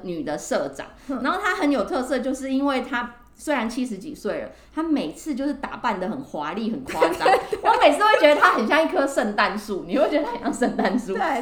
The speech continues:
Speaker 2: 她的，
Speaker 1: 就是
Speaker 2: 而且她好像都会戴帽子，对不对？
Speaker 1: 对，她就是一定会穿迷你裙，然后戴一种很夸张，然后颜色很鲜艳的那种帽子。很多就日本各大节目好像都有介绍过她。
Speaker 2: 嗯哼。
Speaker 1: 然后呢，他们这个阿帕饭店呢，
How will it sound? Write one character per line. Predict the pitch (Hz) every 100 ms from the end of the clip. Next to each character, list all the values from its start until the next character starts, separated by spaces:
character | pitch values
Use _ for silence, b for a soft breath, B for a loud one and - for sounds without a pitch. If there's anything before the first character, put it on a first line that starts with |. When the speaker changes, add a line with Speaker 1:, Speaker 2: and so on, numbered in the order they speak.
| 254
Speaker 2:
她 | 392
的， |
Speaker 1:
就 | 440 330
是 | 294 - - - -
Speaker 2:
而 | 302
且 | 339
她 | 381
好 | 330
像 | 240
都 | 285
会 |
戴 | 294 311
帽 | 254 262
子， | 202 185
对 |
不 |
对？ | 202
Speaker 1:
对， | 440 - -
她 | -
就 | 403 403
是 | 415
一 | 302
定 | 349
会 |
穿 | 339 285
迷 | 277 220
你 | 214 175
裙， | - 143 131 -
然 | 208
后 | 285 311
戴 | 320
一 | 277
种 | 233 170
很 | 202 160
夸 | - 233 240
张， | 233 214
然 | 190
后 | 226
颜 | 202 190
色 | 254 220
很 | 160
鲜 | - - 214
艳 | 233 190
的 | 170
那 | 190
种 | 185 143
帽 | 190 160
子。 | 156 - - B B B
很 | 233 226
多 | 226 403 427 - -
就 | 392
日 | 381 381
本 | - 214
各 | 330 302
大 | 285
节 | 233 202
目 | 233 262
好 | 214
像 | 226 254
都 | 226
有 | 165
介 | 214
绍 | 202 196
过 | 170 180
她。 | 160 143 131 143 - - _ _ _ _ -
Speaker 2:
嗯 | 233
哼。 |
Speaker 1:
然 | 233 226
后 | 320 370
呢， | 277 269
他 | 302
们 | 294
这 | 269
个 | 254 233 -
阿 | 247
帕 | 262 214
饭 | 233 208
店 | 214 180
呢， | 170